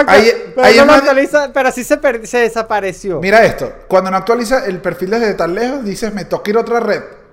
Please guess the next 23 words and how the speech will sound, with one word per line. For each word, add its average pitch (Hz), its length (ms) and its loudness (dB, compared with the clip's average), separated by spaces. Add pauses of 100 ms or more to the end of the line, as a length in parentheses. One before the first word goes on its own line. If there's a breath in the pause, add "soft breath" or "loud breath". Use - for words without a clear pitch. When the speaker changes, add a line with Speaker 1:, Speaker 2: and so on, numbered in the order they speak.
(140)
Speaker 2:
porque 165 220 -6
quiere 175 200 -4
decir 185 240 -4
que 202 120 -4
ya - 460 -4
Speaker 1:
Claro. 202 360 4
Speaker 2:
dejó 208 120 6
de 240 120 8
usar 175 240 0
esta 156 220 -6
red. 185 220 0 (840 soft breath)
Te 180 120 -2
toca 185 200 -4
empezar 214 380 0
a - 20 4
Speaker 1:
Claro, 226 220 4
Speaker 2:
indagar. 180 220 4
Speaker 1:
claro, 165 180 4
escucha. 151 440 -6 (960)
Escucha, 160 480 -8
con 185 160 -4
esa 208 400 0
ex, 135 120 -8